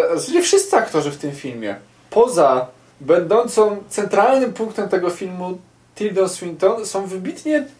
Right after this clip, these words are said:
dobrzy w tym, co robią. Świetnie przerysowane role nauczycielek tej, w tej szkole, e, w której osadzona jest akcja filmu. Świetne role tych uczennic, jakby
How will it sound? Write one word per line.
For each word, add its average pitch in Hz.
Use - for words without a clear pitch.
dobrzy 208
w 156
tym, 151
co 170
robią. 113
Świetnie 233
przerysowane 202
role 185
nauczycielek 185
tej, 156
w -
tej 147
szkole, 139
e, 131
w -
której 143
osadzona 143
jest 139
akcja 139
filmu. 117
Świetne 190
role 180
tych 185
uczennic, 156
jakby 147